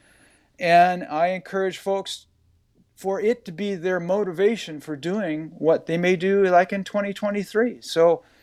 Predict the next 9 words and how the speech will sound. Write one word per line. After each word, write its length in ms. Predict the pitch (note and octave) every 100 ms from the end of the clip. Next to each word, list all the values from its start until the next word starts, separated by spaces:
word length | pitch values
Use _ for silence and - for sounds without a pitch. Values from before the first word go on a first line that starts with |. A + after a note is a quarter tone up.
| _ _ _ _
um, 480 | - D#3+ F3 E3 D3 _ _ _ _ _ _ _ -
it's 140 | E3+
gonna 160 | - A#3+
change 260 | G3 A#3+ G#3+
your 80 |
life, 320 | G3+ G#3 C3 C#3
and, 260 | C#3 C#3
and 120 | E3
it's, 240 | D#3 -